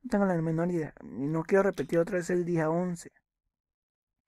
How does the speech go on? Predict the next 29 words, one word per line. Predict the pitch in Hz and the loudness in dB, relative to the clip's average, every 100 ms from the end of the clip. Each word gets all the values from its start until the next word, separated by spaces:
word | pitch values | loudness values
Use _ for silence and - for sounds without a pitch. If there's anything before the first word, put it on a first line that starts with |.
| - - - _ _ - | -20 -20 -20 _ _ -20
Historia | - 202 208 | -2 2 2
secreta | 185 170 170 | 0 -6 -2
de | 165 | 0
la | 143 | 0
Tosca. | 123 - - - | -6 -8 -14 -8
En | 127 | -4
imágenes | 160 170 214 - | -2 -2 -4 -4
y | |
palabras, | 147 160 180 208 | 0 2 2 0
palabras | 165 147 147 139 | -4 -4 -4 -6
más | 151 | -8
que | 160 | -8
nada. | 143 127 | -8 -6
Parada | 131 165 | -4 -2
en | 202 | 0
el | |
metro | 180 175 180 | -2 -2 -2
de | 160 | 0
Grecia. | 135 117 | -2 -4
Sin | - 135 | -8 -8
se | - | -8
apunte, | - 175 - | -6 -8 -8
sabotaje | - 165 156 160 190 | -6 -4 -4 -6 -6
como | - 117 | -4 -4
causa | - 151 170 | -4 -4 -4
de | |
desmoronamiento | 147 147 139 139 156 160 | -2 -4 -4 -4 -6 -6
de | 143 | -8
túnel. | - - | -10 -18